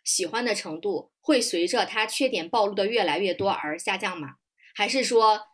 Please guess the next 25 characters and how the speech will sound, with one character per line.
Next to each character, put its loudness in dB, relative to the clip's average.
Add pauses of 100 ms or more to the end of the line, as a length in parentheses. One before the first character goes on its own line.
哎， 2
他 0
缺 0
点 0
暴 2
露 4
也 2
没 -2
有 2
关 2
系， 2
我 0
还 -2
是 0
会 2
对 2
他 0
进 -4
行 -6
包 4
容 2
和 2
妥 -4
协 -10
的？ -8